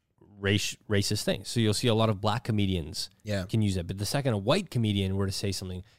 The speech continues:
Speaker 1: and, and this would have happened ten years ago, well, now you'll see a lot of them are staying away from that.
Speaker 2: Yeah.
Speaker 1: You'll see a lot of them stay away from any sort of,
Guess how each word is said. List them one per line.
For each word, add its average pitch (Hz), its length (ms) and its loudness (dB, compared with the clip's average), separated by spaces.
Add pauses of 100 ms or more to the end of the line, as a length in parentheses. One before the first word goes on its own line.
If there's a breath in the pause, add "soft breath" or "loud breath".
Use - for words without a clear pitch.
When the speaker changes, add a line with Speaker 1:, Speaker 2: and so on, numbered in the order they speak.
Speaker 1:
and, 170 120 -2
and 185 140 2
this 185 140 -2
would 185 120 6
have 123 80 4
happened 120 320 0 (340 soft breath)
ten 110 140 0
years 147 200 2
ago, 98 280 0 (400 soft breath)
well, 107 380 4 (540)
now 123 540 2
you'll 110 240 2
see 123 220 2
a 104 80 4
lot 110 200 8
of 110 60 6
them 104 100 2
are 95 40 0
staying 107 280 2
away 92 220 4
from 82 220 -4
that. 60 160 -12 (160)
Speaker 2:
Yeah. 101 220 -10 (240)
Speaker 1:
You'll 131 100 4
see 175 100 4
a 151 60 4
lot 135 200 2
of 151 60 2
them 139 80 0
stay 135 180 0
away 123 220 2
from 117 240 -6
any 113 160 -2
sort 110 260 0
of, 101 300 0